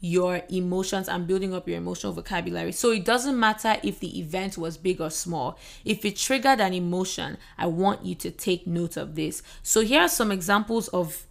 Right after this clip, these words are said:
of events. There could have been a long line at the shop. You could have received your Uber Eats order and it was the wrong order. <laughs> Okay, it wasn't what you ordered. Maybe, uh, what about getting a day off work?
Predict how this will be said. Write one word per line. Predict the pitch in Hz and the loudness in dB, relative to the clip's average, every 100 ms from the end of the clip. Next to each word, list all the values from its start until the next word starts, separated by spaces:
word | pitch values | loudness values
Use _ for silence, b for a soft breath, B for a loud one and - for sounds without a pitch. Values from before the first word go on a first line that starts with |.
| b b - | b b -2
of | 180 | 0
events. | 175 175 233 196 - - - - - - - - - - - B B B - | 2 4 4 2 -6 -8 -12 -18 -18 -18 -18 -18 -20 -20 -18 B B B 2
There | 202 | 4
could | 233 | 6
have | 202 190 | 4 4
been | 240 247 | 4 6
a | 196 190 | 6 6
long | 185 214 220 | 8 6 6
line | 190 185 185 | 2 2 0
at | 170 156 | -4 -4
the | |
shop. | 165 - 147 185 - - - - - - - - b b - | -2 -2 -2 -4 -6 -2 -2 -2 -16 -20 -20 -20 b b -4
You | 190 | -2
could | 190 202 | 4 6
have | 190 185 | 6 4
received | 185 - 240 185 | 2 2 2 2
your | 185 190 | 2 2
Uber | 202 208 | 2 4
Eats | 202 196 - | 4 0 0
order | 185 180 185 185 B B B - | 0 4 4 2 B B B 0
and | 180 180 | 2 2
it | |
was | 175 175 156 | 2 2 0
the | 170 | -2
wrong | 165 185 196 - | 2 4 4 2
order. | 165 156 156 214 240 | -2 0 0 0 0
<laughs> | 254 | 2
Okay, | 226 - 185 | 2 6 6
it | 175 | 6
wasn't | 190 196 190 | 4 4 2
what | 180 156 | 0 -2
you | |
ordered. | - 160 156 196 196 - - - - B B B B - | -2 -2 -2 -2 -4 -14 -20 -20 -20 B B B B 2
Maybe, | 190 185 185 175 - | 2 2 0 -2 -2
uh, | 156 151 | -4 -4
what | 147 180 | -2 0
about | 185 165 156 160 | 2 0 -2 -2
getting | 156 190 196 180 | 2 4 4 2
a | |
day | 160 185 180 | 4 6 6
off | 170 - | 2 -2
work? | 165 185 285 - | 0 0 0 -8